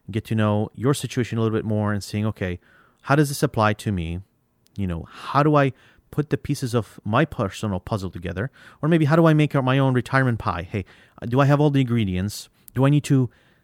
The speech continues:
change things up?" And I know pies usually don't require a lot of ingredients, and I'm not a baker. Uh, Bo does a good job with the cheesecake, so maybe I'll use him to have us, uh, give us a nice cheesecake <laughs> analogy.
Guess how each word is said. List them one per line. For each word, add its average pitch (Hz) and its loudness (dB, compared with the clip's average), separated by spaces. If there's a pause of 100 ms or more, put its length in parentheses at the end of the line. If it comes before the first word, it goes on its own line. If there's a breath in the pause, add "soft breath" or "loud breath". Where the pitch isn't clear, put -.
(200 soft breath)
change 147 4
things 120 0
up?" 95 0
And 113 0
I 127 4
know 147 6
pies 127 4
usually 113 0
don't 104 0
require 143 2
a 151 4
lot 143 4
of 135 0
ingredients, 131 -2
and 92 -4
I'm 117 -2
not 113 0
a 90 -2
baker. 98 -4 (500 soft breath)
Uh, 85 -6
Bo 123 4
does 113 0
a 107 -2
good 98 -2
job 104 2
with 95 -4
the - -20
cheesecake, - -4
so - -12
maybe 101 -4
I'll 95 -2
use 101 -8
him 98 -4 (340 soft breath)
to 104 0
have 95 -2
us, 90 -6
uh, 98 -6
give 95 -6
us 95 -6
a 98 -2
nice 95 -6
cheesecake - -4
<laughs> 139 2
analogy. 120 0